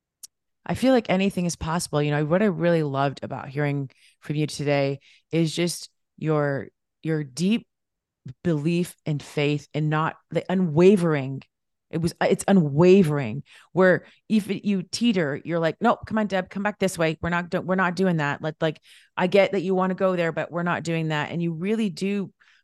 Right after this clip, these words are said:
practice what you preach. And I think it's, and that the, I believe that's why you are where you are right now. And it's amazing. Any last things that you want to share with our audience? This has been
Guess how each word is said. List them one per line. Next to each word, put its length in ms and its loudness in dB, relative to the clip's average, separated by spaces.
practice 480 -4
what 100 -4
you 120 -4
preach. 380 -4
And 60 -6
I 100 -4
think 220 -10
it's, 220 -10
and 160 -4
that 160 -8
the, 120 -8
I 20 -8
believe 320 -2
that's 220 -4
why 200 -4
you 220 -4
are 40 -8
where 220 -6
you 200 -4
are 160 -4
right 220 -6
now. 280 -8
And 100 -4
it's 140 -4
amazing. 500 -4
Any 200 2
last 280 0
things 200 2
that 80 -4
you 120 0
want 320 0
to 260 -2
share 300 -2
with 160 -2
our 100 -2
audience? 420 -2
This 200 -6
has 140 -6
been 240 0